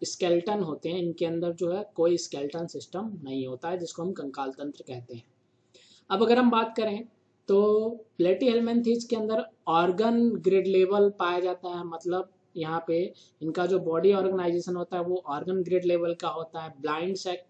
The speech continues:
plane होते हैं, उसके साथ पाया जाता है। इसके अलावा ये acylomate होते हैं, मतलब इनके अंदर कोई body cavity नहीं होता। ये पैरेनकाइमा या mesenchyma से filled होते हैं।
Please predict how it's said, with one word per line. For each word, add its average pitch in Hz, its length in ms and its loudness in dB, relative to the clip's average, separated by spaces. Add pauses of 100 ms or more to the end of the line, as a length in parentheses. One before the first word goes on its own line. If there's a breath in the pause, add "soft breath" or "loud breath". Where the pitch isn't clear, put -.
plane 175 280 0
होते 156 280 -4
हैं, 156 260 -10 (760 soft breath)
उसके 185 220 -2
साथ 175 200 0
पाया 165 240 -4
जाता 156 240 -6
है। 147 100 -6
इसके 156 200 -4
अलावा 202 280 0
ये 220 220 0 (100)
acylomate 190 760 0
होते 156 220 -6
हैं, 165 80 -4
मतलब 185 380 -8
इनके 185 260 -4
अंदर 202 220 -2
कोई 202 200 0
body 185 400 0
cavity 165 460 -2
नहीं 139 200 -6
होता। 117 380 -14 (500 soft breath)
ये 170 80 0
पैरेनकाइमा 190 880 -2
या 190 160 2
mesenchyma 170 680 -2
से 170 200 -4
filled 160 320 -2
होते 139 300 -4
हैं। 123 200 -12